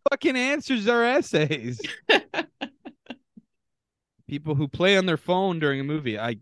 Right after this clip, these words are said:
Speaker 1: agree with that. Uh, smacking gum in a silent room.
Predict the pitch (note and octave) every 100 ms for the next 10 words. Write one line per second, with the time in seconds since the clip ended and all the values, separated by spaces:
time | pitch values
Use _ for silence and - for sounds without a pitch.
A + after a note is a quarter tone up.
0 | _ - G#2+ B2 B2 - A#2 G#2 G#2+ -
1 | _ _ _ _ _ _ - A2+ A2+ A#2
2 | A2+ A2+ C#3 C3 C3 B2 B2+ B2+ B2+ B2
3 | A2+ B2+ B2 B2 A#2 A#2 A#2 A#2 C#3 C#3+
4 | D3 D3 C#3+